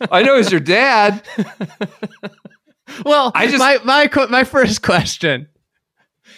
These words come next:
Speaker 2: is there something else that you could bring your dad to?
Speaker 1: Right.
Speaker 2: Like, <laughs> like, is there, <laughs> is there a one-day guest day? Or, you know, some other outing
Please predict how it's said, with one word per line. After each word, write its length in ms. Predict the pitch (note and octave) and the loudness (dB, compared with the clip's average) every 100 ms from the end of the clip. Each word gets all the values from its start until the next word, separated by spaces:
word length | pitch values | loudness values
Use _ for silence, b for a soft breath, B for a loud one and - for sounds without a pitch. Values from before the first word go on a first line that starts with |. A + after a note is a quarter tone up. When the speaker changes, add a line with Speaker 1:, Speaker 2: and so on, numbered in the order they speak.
| B D#3 | B -2
Speaker 2:
is 200 | A3+ A3+ | -2 2
there 260 | C4 C4+ C4 | 2 4 2
something 540 | - G#3+ G#3 - F3 | 0 0 0 0 0
else 500 | D#3 D3 C3 - - - | 2 0 -2 -8 -14 -16
that 200 | - D#3+ | -4 -2
you 100 | D#3+ | -2
could 140 | D#3 D3+ | -2 -2
bring 240 | D3+ C#3+ | -2 -2
your 120 | C3 | -4
dad 360 | A2 A#2+ G#2+ G2+ | -4 -4 -4 -6
to? 180 | - F#2 G2+ F3 | -10 -10 -12 -8
Speaker 1:
Right. 200 | D3+ - | -6 -2
Speaker 2:
Like, 1160 | C#3 E3 - - - - - A3 - A3 A3 | -2 -2 -6 -10 -18 -16 -2 0 0 -6 -4
<laughs> 0 | - | 0
like, 280 | F3+ - | 0 2
is 220 | A#3 A#3+ - | 2 2 2
there, 480 | A#3 - A#3 G3 - | 0 2 0 0 -4
<laughs> 800 | C4 B3+ - - F3+ G#3 - B3+ | -8 -6 -8 -8 -8 -12 -6 -2
is 180 | A#3 | 0
there 180 | B3 C4 | 2 2
a 80 | G#3+ | 4
one-day 540 | G3 C#4 C4+ G#3+ F3 | 4 2 2 2 0
guest 400 | C3+ C#3+ C#3+ - | 0 -2 -2 -4
day? 420 | D3 C3+ C3 D3+ - _ _ _ B3+ A3 | 0 2 0 -4 -12 _ _ _ -12 -6
Or, 400 | - F#3 F3+ F3 F#3 A3 _ - | 0 2 4 2 -2 -14 _ -6
you 140 | F#3+ | 0
know, 240 | F#3 E3 D#3+ - | 2 2 -2 -6
some 400 | - C4+ B3+ B3+ | -4 0 2 2
other 760 | A#3+ A3 A#3+ A3 A3+ A3 G#3 - B B B G#3+ B B F#3+ D3 | 0 2 2 2 2 2 0 -6 B B B -20 B B -20 -8
outing 680 | F3 G3 G#3 F#3+ E3 D#3 | -2 0 0 0 -2 -2